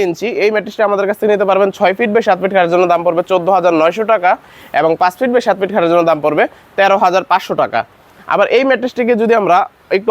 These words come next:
হা-, হালকা নরমের মধ্যে করতে চাই যে আমার অর্থোপেডিকই লাগবে, just হালকা নরম, তখন আমরা কীভাবে প্রস্তুত করি মূলত? তখন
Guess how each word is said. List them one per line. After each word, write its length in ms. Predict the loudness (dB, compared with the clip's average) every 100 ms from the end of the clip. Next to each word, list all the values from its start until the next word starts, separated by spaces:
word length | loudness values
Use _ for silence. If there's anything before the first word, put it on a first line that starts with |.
| -2
হা-, 220 | -2 -4 0
হালকা 320 | 0 2 0 2
নরমের 260 | 2 2 2
মধ্যে 160 | 0 0
করতে 160 | 0 0
চাই 100 | 0 0
যে 60 | 2
আমার 100 | 2 0
অর্থোপেডিকই 540 | -2 -2 -2 0 2 2
লাগবে, 220 | 2 0 0
just 200 | -2 -4 -6
হালকা 300 | -2 0 0 2
নরম, 220 | 2 0 -4 -14 _ -20 _ -4 -2
তখন 180 | 2 2
আমরা 120 | 0 2
কীভাবে 240 | 2 2 0
প্রস্তুত 280 | -2 -2 -6 -2
করি 120 | 0 2
মূলত? 220 | 0 -2 -4 -6 -20 -20 -20 -6 0
তখন 180 | 2